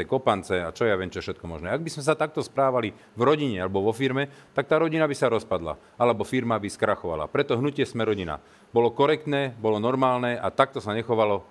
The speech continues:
ani k svojim koaličným partnerom, ale ani k opozičným partnerom. Preto sme vedeli viesť dialóg, preto sme vedeli robiť kompromisy a splnili sme prakticky celý náš volebný program. A preto hnutie Sme rodina je zárukou,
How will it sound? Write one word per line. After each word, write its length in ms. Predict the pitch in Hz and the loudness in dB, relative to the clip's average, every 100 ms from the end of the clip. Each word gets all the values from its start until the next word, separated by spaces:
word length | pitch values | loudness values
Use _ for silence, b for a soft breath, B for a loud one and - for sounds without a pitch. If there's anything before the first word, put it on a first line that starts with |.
| - | -2
ani 160 | 151 | -2
k 80 | 160 | -2
svojim 320 | 151 135 117 | 0 0 0
koaličným 480 | 101 117 110 - 123 | 0 0 0 -4 -2
partnerom, 400 | 123 117 123 123 | -2 -2 -4 -4
ale 240 | 101 110 117 | -2 0 0
ani 240 | 113 107 | 0 -4
k 80 | 113 - | -6 -4
opozičným 560 | 127 135 104 - 90 | 0 0 0 -6 -6
partnerom. 400 | 82 90 92 85 | -4 -4 -6 -10
Preto 480 | 80 127 151 175 175 B - | 0 0 2 0 -2 B -2
sme 160 | 131 | -2
vedeli 320 | 117 110 101 | 0 -2 -2
viesť 400 | 90 92 82 - | -2 -4 -6 -14
dialóg, 560 | 85 95 104 127 170 - B B | -4 2 4 4 0 -4 B B
preto 240 | 139 143 143 | -2 0 0
sme 160 | 123 | 0
vedeli 320 | 113 113 107 95 | 0 0 0 -2
robiť 540 | - - 101 85 82 | -10 -4 -2 -2 0
kompromisy 640 | 117 123 135 131 - 127 117 | 0 0 -2 -2 -4 -6 -4
a 220 | 92 92 - - - | -2 -2 -4 -18 -18
splnili 480 | - - 143 139 123 | -14 0 2 2 -2
sme 160 | 120 | -4
prakticky 480 | 101 113 110 104 - 92 | 0 2 0 -6 -12 -2
celý 340 | 139 139 123 113 - | 2 2 0 -6 -2
náš 320 | 104 98 - | 0 0 -4
volebný 340 | 90 95 87 82 | -4 -2 -2 0
program. 400 | 98 85 76 69 B B | 2 2 -2 -8 B B
A 160 | - 123 | 0 2
preto 340 | - 175 95 - 135 | 4 2 0 0 -2
hnutie 240 | 151 143 | 0 0
Sme 160 | - 117 | 0 -2
rodina 320 | 110 101 87 | 0 -2 -2
je 80 | 85 | -2
zárukou, 800 | 82 101 127 131 107 90 82 | 2 4 6 4 2 0 0